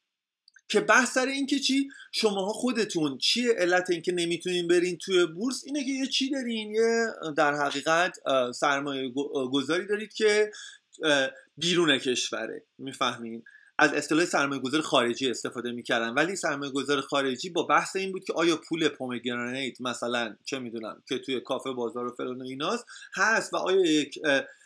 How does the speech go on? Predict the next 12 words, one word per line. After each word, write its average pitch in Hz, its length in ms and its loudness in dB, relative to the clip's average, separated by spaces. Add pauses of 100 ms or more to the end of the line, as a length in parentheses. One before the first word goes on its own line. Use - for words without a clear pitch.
(200)
ک-، 160 200 2
کسی 160 280 0
که 147 80 -6
یه 151 120 4
بلوک 143 400 -2
پولی 131 580 0
در 131 240 2
واقع 120 200 -6
خارج 120 440 -6
داره، 127 160 -6
سیاه 110 360 -8
شد. - 180 -10